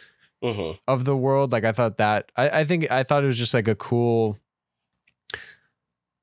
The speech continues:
Speaker 2: hook, you know, um, that basically, from what I remember, it's like, um,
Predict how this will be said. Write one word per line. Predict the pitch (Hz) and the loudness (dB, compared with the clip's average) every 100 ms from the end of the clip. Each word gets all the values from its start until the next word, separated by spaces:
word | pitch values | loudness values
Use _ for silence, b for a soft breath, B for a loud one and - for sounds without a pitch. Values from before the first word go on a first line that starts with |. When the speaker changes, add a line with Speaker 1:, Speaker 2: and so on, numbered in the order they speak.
| _ - | _ -12
Speaker 2:
hook, | - - 127 - - - - | -2 2 2 0 -8 -12 -4
you | 131 | -2
know, | 135 135 139 147 143 - | 0 0 0 -2 -6 -6
um, | 110 110 110 110 107 104 101 - _ _ _ _ - 107 101 - | 0 2 2 2 2 0 -2 -6 _ _ _ _ -10 -6 -6 -6
that | 151 113 139 104 _ _ - | 0 0 0 -8 _ _ -2
basically, | 110 107 - 107 107 | 0 2 2 2 0
from | 101 107 | 0 0
what | 104 | 2
I | 101 | 2
remember, | 98 101 101 101 | 2 2 2 0
it's | 95 - | 0 0
like, | 95 92 - - _ b b b b b b b _ - | 2 0 -2 -14 _ b b b b b b b _ -8
um, | 101 104 101 98 92 90 | -2 0 2 0 0 -2